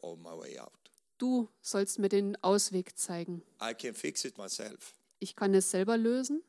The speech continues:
Speaker 1: but then your job will be undone.
Speaker 2: aber dann wird deine Arbeit nicht getan.
Speaker 1: And your job is,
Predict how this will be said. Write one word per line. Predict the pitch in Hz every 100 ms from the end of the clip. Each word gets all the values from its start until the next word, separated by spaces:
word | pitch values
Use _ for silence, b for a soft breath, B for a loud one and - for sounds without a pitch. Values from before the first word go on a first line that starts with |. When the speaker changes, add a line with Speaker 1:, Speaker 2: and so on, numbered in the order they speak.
| -
Speaker 1:
but | - -
then | 120 123 110
your | 127 131
job | 104 95 95 95
will | 98 92
be | 98 92
undone. | - 95 92 82 80 - _
Speaker 2:
aber | - 185 196
dann | 196 196
wird | 202 202
deine | 208 240
Arbeit | - 175 180 190
nicht | 185 -
getan. | 190 - 170 170 - _
Speaker 1:
And | - 101 101
your | 143 131
job | 98 107 104 104 - -
is, | - -